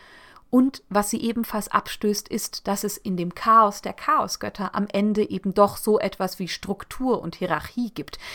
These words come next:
Es gibt diejenigen, nach denen man sich ausrichtet, und die Chaosgötter selbst würde niemals einer ihrer Diener anzweifeln.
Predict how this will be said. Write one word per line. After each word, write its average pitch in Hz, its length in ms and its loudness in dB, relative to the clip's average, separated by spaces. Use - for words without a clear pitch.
Es - 180 -4
gibt - 260 -2
diejenigen, 202 440 2
nach 196 160 -2
denen 190 300 0
man 180 160 0
sich 170 240 -4
ausrichtet, 208 760 0
und 185 200 -4
die 196 80 -4
Chaosgötter 185 640 2
selbst 170 380 -2
würde 180 180 0
niemals 190 500 2
einer 175 220 0
ihrer 170 240 -2
Diener 170 340 -2
anzweifeln. - 720 -2